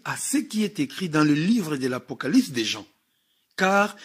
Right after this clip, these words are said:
c'est dans le premier chapitre du livre de l'Apocalypse, au verset premier,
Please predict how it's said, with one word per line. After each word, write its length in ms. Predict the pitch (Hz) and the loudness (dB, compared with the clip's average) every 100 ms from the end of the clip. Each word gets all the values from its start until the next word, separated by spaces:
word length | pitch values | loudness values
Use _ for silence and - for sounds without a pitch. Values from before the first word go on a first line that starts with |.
| - | -12
c'est 340 | - - 165 147 | -6 2 2 4
dans 300 | 131 160 165 | 2 2 2
le 260 | 156 151 | 4 4
premier 340 | - 294 339 277 | 4 -4 2 2
chapitre 580 | - 160 - 240 - 135 | 4 0 0 0 0 -8
du 140 | 127 | -6
livre 340 | 156 214 151 | 0 0 0
de 80 | 127 | -2
l'Apocalypse, 880 | 120 113 120 - 123 285 302 - - - _ _ | -2 -4 -8 -4 2 4 2 -4 -8 -14 _ _
au 180 | 196 190 | 10 10
verset 420 | 156 165 - - | 10 2 0 -4
premier, 560 | 185 - 131 170 294 - | -2 -2 0 -2 -2 -8